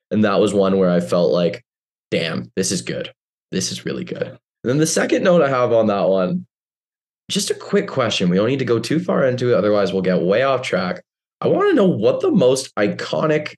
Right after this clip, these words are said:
N H L point streak in your hockey watching life has been. For me, it's Patrick Kane just going on an absolute tear in,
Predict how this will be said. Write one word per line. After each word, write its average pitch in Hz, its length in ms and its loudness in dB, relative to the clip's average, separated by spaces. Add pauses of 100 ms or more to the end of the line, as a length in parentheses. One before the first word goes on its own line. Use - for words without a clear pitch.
N 110 100 0
H 117 240 0
L 98 220 2
point 92 340 0
streak - 480 -4 (260)
in 95 160 0
your 131 280 2
hockey 107 360 0
watching 92 440 2
life 80 260 -2
has 87 160 -6
been. - 240 -8 (340)
For 131 140 2
me, 190 340 2 (480)
it's 151 200 0
Patrick 135 440 -2
Kane 92 420 2
just 90 220 -4
going 101 300 4
on 95 140 2
an 95 80 2
absolute 90 500 -2
tear 92 340 2
in, 90 380 0